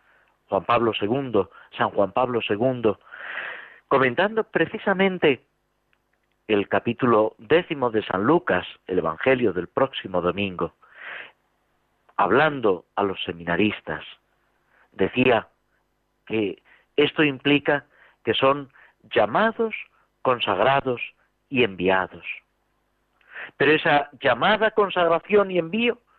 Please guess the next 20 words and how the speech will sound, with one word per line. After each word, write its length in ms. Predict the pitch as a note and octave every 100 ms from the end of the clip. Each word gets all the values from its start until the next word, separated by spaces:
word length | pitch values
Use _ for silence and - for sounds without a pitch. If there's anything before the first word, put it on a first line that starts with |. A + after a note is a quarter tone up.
| _ _ _ - - - _
que 280 | - A2 - -
tiene 300 | A2+ A2+ A#2+
unas 260 | A#2 -
características 1040 | - A2 G#2+ - A2 G3+ - C#3+ B2 G#2+ - - - _ _
especiales 800 | G#2 - F#2 - C#3 D#3+ A#2+ F#2+ - _ _ _ _ _ _ _ -
en 500 | A2+ G#2 G#2 G#2 F2 - - _ _ _ _ _ _ _ _ _ _ _ -
los 240 | B2 A2+
que 100 | -
han 120 | B2
recibido 440 | D3 C3+ C3+ D#3 C#3+
el 100 | A2+
sacramento 520 | A#2 G#2+ G#2+ A2 B2+
del 220 | C#3 D3+
orden, 340 | C3 C3 F3 F3 _ _ _ _ - _ -
se 80 | F#2+
aplica 460 | - E3 G3 G#2
también 540 | - D#2+ F2+ F#2 E2+ D2 _ _ _ _ _ -
a 120 | -
todo 420 | - A3 G#3+ D#3
cristiano, 680 | G#2 F#2 - G#2+ F#2 E2+